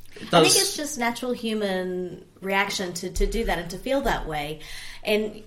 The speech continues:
Speaker 2: and as much as you don't want to, some part of us does sort of judge people and say, "Am I,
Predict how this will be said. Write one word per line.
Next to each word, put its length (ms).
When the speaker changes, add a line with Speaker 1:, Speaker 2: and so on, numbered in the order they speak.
Speaker 2:
and 220
as 160
much 200
as 160
you 140
don't 420
want 280
to, 180
some 260
part 220
of 120
us 320
does 460
sort 240
of 200
judge 340
people 300
and 120
say, 480
"Am 220
I, 460